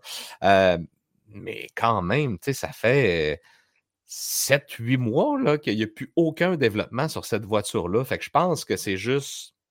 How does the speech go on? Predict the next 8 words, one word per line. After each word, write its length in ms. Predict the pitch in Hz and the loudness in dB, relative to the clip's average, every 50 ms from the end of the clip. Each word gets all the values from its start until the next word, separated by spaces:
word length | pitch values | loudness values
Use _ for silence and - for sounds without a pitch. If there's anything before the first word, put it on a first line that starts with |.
| _ _ - | _ _ -14
normal 840 | 90 95 98 98 95 - 92 90 92 101 113 120 117 107 92 85 98 - _ _ _ _ _ _ _ _ _ _ _ _ - - _ _ _ _ - | -10 -6 -4 -4 -4 -4 -4 -6 -4 -2 -2 -4 -4 -6 -6 -8 -10 -12 _ _ _ _ _ _ _ _ _ _ _ _ -20 -20 _ _ _ _ -6
ce 160 | - - - | -4 -2 0
qu'on 260 | - 131 120 110 104 | 2 4 4 4 2
voit 420 | 98 92 101 104 107 117 117 113 101 | 0 -4 -2 2 4 4 4 4 2
en 140 | 87 95 101 | 0 -2 -2
ce 160 | 98 - - | -2 -4 -2
moment, 400 | 110 101 95 90 90 98 127 135 | 0 0 0 0 0 -4 -6 -6
là. 200 | 135 127 120 117 | -8 -8 -10 -10